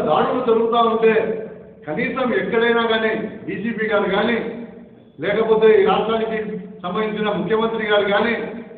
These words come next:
లేకపోతే హోంమంత్రి గారు కానీ ప్రతిస్పందించిన దాఖలాలు ఉన్నాయా? కేవలం కుట్ర రాజకీయాలు తప్ప వైఎస్ఆర్సీపీ పైన దాడి చూశారు కదా మీరు. మొన్న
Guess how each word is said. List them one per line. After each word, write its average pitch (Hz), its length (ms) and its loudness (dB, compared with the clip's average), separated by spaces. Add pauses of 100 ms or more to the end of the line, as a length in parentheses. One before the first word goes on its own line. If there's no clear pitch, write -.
(140)
లేకపోతే 220 400 2 (120)
హోంమంత్రి 220 500 0
గారు 208 240 4
కానీ 240 200 0 (1120)
ప్రతిస్పందించిన 214 720 -4 (100)
దాఖలాలు 196 420 2
ఉన్నాయా? 185 360 2 (2500)
కేవలం 247 500 4 (1120)
కుట్ర 214 180 -2 (120)
రాజకీయాలు 208 500 0
తప్ప 180 180 -2 (440)
వైఎస్ఆర్సీపీ 214 760 0
పైన 202 220 -2 (100)
దాడి 170 260 0 (520)
చూశారు 233 360 -2
కదా 226 140 0 (100)
మీరు. 240 160 0 (260)
మొన్న 214 160 -4